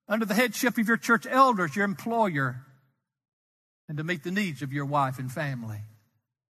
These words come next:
Humble yourself afle-, afresh to know that you're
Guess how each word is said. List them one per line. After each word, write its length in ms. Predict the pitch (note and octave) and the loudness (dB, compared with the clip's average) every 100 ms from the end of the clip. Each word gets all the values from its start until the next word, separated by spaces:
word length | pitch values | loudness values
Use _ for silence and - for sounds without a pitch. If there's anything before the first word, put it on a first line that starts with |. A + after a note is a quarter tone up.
| _ _ _ _ _ | _ _ _ _ _
Humble 220 | G#3+ G#3 G3+ | -10 -6 -4
yourself 400 | F3+ - F#3 E3 | -4 -2 -2 -2
afle-, 400 | D3 F#3 F3+ F3 | -8 -4 -2 -4
afresh 580 | - - F3+ D#3+ C3 - - | -12 -2 0 0 -4 -10 -12
to 360 | E3 D3+ B2+ B2+ _ _ _ _ _ _ | -6 -4 -4 -10 _ _ _ _ _ _
know 220 | C#3 D#3 D#3+ | -8 -4 -4
that 240 | C#3 B2 | -6 -6
you're 340 | D#3+ D#3 C#3 | -2 -2 -2